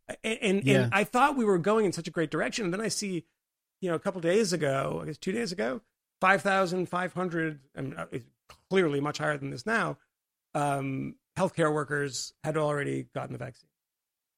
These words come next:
Speaker 1: And I was like, "That is fucking great. This is amazing. We're going in the, the right direction." And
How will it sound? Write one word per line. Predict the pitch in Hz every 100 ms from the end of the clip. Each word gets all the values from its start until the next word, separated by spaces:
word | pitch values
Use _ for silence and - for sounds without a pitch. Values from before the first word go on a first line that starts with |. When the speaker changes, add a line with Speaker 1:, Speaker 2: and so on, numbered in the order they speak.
| -
Speaker 1:
And | 160
I | 180
was | 175
like, | 147
"That | 147 226
is | 220 - _ _ -
fucking | 160 165
great. | 147 170 147 -
This | 143
is | 151
amazing. | 156 156 110 - -
We're |
going | 135 147 143
in | 135
the, | 143 156
the | 139
right | 135
direction." | 139 139 - 143 - _ _ _ -
And | 160 160 151 151 123 -